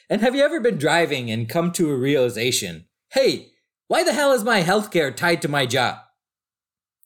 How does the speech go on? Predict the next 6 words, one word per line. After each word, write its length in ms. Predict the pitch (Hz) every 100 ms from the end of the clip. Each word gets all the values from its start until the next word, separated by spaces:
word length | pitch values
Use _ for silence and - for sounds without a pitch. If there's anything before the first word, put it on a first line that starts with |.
| _ _ _ _ _ _ _ _ _ _ _ _ -
Your 360 | 214 302 311
pain 400 | - 214 196 165
has 180 | 151 160
become 420 | 160 156 175 147
so 460 | - - 220 233 277
normalized 1080 | 208 208 214 170 131 104 92 98 - -